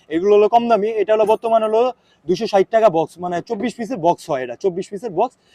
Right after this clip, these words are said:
দুইশো ষাট টাকা শুধু। তারপরে আছে হলো দেখেন এই যে পাতা মোমগুলো লাভ শেপ, হার্ট শেপ, এর ভিতরে স্টার শেপও আছে, ওই স্টার শেপটা নাই, এখন হার্ট শেপটা আছে, এটা দাম পড়বে শুধু পঁচাশি টাকা পাতা।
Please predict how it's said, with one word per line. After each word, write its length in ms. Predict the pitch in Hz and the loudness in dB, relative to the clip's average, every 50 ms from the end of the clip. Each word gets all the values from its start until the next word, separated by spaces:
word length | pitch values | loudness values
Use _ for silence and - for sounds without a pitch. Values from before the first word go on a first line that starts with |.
| _ _ - | _ _ 0
দুইশো 160 | 170 175 208 | 0 0 2
ষাট 200 | 196 - 185 165 - - | 2 0 -2 -2 -2 -2
টাকা 120 | 165 151 143 - | -4 -4 -4 -6
শুধু। 160 | 151 127 123 - _ _ _ _ _ | -8 -8 -8 -10 _ _ _ _ _
তারপরে 280 | - 160 160 160 196 196 | 0 2 2 4 4 4
আছে 140 | 196 190 - 214 | 4 4 4 2
হলো 100 | 208 208 | 2 2
দেখেন 220 | 180 202 180 214 214 | 2 2 2 0 0
এই 100 | 202 170 175 | 0 0 0
যে 160 | 185 196 170 - _ _ _ - | 0 0 -2 -8 _ _ _ -2
পাতা 220 | - 185 - 233 | 0 2 2 2
মোমগুলো 400 | 214 208 208 202 190 170 160 170 214 226 143 | 2 2 2 2 2 2 2 0 0 -2 -2
লাভ 200 | 135 139 151 160 - | 0 2 2 2 2
শেপ, 240 | - - 165 139 - _ _ - | 0 -2 -2 -2 -2 _ _ 0
হার্ট 140 | 156 170 170 | 0 0 2
শেপ, 180 | - - 196 202 | 0 -2 -2 0
এর 200 | 202 180 185 190 180 | 0 0 2 2 0
ভিতরে 320 | 190 170 196 190 190 196 196 | 0 0 0 0 0 -2 -2
স্টার 200 | - - 240 - | -4 -6 -6 -4
শেপও 240 | - 214 185 180 | 0 0 0 0
আছে, 160 | 160 147 - 233 | -2 -4 -6 -6
ওই 140 | 214 180 180 | -6 -4 -6
স্টার 180 | - - 196 175 - | -6 -6 -8 -8 -8
শেপটা 240 | 190 175 - 202 | -8 -8 -8 -8
নাই, 160 | 185 165 175 220 - _ _ _ _ _ - | -6 -6 -6 -8 -10 _ _ _ _ _ -12
এখন 200 | 131 143 175 185 175 160 151 - 131 120 | -8 -6 -6 -6 -6 -8 -8 -8 -4 0
হার্ট 180 | 139 147 156 - | 0 0 0 0
শেপটা 260 | - 175 139 - 156 | -4 -8 -4 -4 -4
আছে, 180 | 147 143 - 254 262 _ _ _ _ - | -4 -4 -6 -14 -16 _ _ _ _ -8
এটা 100 | 147 165 | -6 -4
দাম 160 | 160 196 196 196 175 | -2 -2 -2 0 0
পড়বে 200 | 202 196 202 233 | 0 0 0 -2
শুধু 200 | - - 233 202 226 | -2 -4 -8 -6 -4
পঁচাশি 360 | - 240 - 233 233 - 202 | -4 -2 -2 -2 0 0 0
টাকা 180 | 165 165 143 147 | 0 0 0 -2
পাতা। 220 | 139 131 - 117 | -2 -4 -4 -6